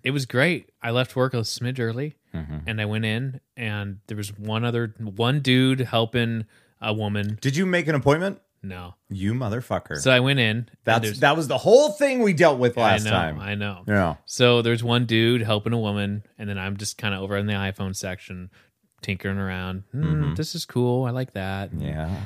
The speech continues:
Speaker 1: And then she left, and then he's like, "Oh, is there anything I can help you with?"
Speaker 2: Oh, there definitely
Speaker 1: You know,
Speaker 2: is.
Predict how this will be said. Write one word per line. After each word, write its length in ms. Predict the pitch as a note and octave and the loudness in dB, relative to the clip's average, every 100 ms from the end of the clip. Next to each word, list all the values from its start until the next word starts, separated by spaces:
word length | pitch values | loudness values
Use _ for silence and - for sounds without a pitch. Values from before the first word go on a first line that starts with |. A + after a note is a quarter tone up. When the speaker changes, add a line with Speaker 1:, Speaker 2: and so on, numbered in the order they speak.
| - | -8
Speaker 1:
And 80 | G2+ | -4
then 100 | G#2 | -4
she 240 | - E3 | -2 -2
left, 420 | B2+ F#2 G2 - - | -2 -2 -2 -6 -8
and 100 | G2 | -6
then 60 | G2 | -4
he's 180 | G#2 G#2 | -2 -2
like, 100 | F3 | 0
"Oh, 180 | A3 G3+ | 2 2
is 160 | D3+ | 0
there 100 | F3 | 0
anything 240 | F3 F3 E3+ | 0 0 0
I 80 | |
can 100 | E3 | -2
help 180 | D#3 F3+ | -2 -2
you 80 | C#3 | -2
with?" 140 | G2+ | -2
Speaker 2:
Oh, 360 | C#2+ D2 D#2 D#2+ | -2 0 0 2
there 180 | D#2+ D#2+ | 2 2
definitely 380 | E2 D#2+ E2 A#2+ | 0 0 0 4
Speaker 1:
You 60 | |
know, 280 | C#3 C#3+ C#3 D2+ | 4 4 4 2
Speaker 2:
is. 200 | C#2+ | -4